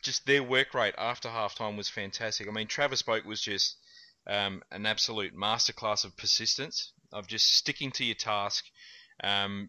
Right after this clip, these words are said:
doing what you do best, and knowing that at some point you're going to get on top, and he did, which was fantastic. And Jakey Neve, for someone that looked absolutely shot at halftime, his second, uh, sorry, his third quarter was absolutely crucial to us getting,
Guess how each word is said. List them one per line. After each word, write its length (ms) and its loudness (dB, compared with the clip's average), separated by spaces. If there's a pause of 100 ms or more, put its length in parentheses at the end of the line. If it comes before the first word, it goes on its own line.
(140)
doing 260 0
what 160 -2
you 80 -6
do 240 -2
best, 500 0
and 200 -6
knowing 340 0
that 200 0
at 120 -2
some 260 2
point 440 -2
you're 160 -4
going 240 -2
to 80 -10
get 160 -4
on 120 -6
top, 380 -2
and 80 -8
he 80 -10
did, 220 -2 (380)
which 140 -6
was 120 -4
fantastic. 580 -4 (400)
And 100 -2
Jakey 320 4
Neve, 300 4
for 80 -6
someone 320 2
that 220 0
looked 340 -4 (200)
absolutely 580 0
shot 260 2
at 100 0
halftime, 640 0 (460)
his 140 4
second, 520 2
uh, 220 4
sorry, 240 4
his 180 0
third 320 4
quarter 300 -2
was 160 -2
absolutely 540 -2
crucial 540 -4
to 140 -4
us 140 0
getting, 280 -4